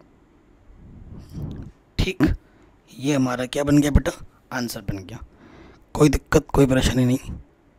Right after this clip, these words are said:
Next वाले में आ जाओ, important है वही logic, इसकी multiply इससे होगी, है कि नहीं, Root two into five root two, Root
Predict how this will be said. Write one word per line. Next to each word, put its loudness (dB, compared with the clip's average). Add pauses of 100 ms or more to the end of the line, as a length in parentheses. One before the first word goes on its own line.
(920)
Next 4
वाले 8
में 6
आ 8
जाओ, 8
important 4
है -4 (1000)
वही 2
logic, 0 (840)
इसकी -2
multiply 4
इससे 6
होगी, 0 (800)
है -12
कि -2
नहीं, -2 (880)
Root 0 (140)
two 4
into 0
five 0
root -8 (120)
two, -2 (920)
Root 0